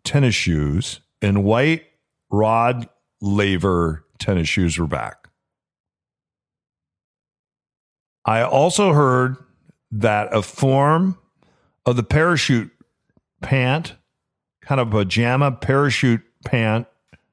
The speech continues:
is back. Then the trifecta.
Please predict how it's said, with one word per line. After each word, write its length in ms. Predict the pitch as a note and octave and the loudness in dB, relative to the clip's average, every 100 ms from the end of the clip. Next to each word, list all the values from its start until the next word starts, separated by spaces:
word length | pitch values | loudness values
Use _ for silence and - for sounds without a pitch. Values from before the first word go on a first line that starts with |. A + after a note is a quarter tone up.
| _ _ _ _ _ _ | _ _ _ _ _ _
is 140 | A#2+ G2+ | -4 0
back. 340 | G#2 C#2 - _ _ _ _ _ _ _ _ _ _ _ _ _ _ _ _ _ _ _ _ _ _ _ _ _ _ _ _ _ _ _ - | -2 -2 -8 _ _ _ _ _ _ _ _ _ _ _ _ _ _ _ _ _ _ _ _ _ _ _ _ _ _ _ _ _ _ _ -8
Then 280 | A2 C3+ | 0 2
the 60 | D#3+ | 2
trifecta. 680 | - D#3 D#3 E3 D3+ - | 2 0 0 -2 -2 -6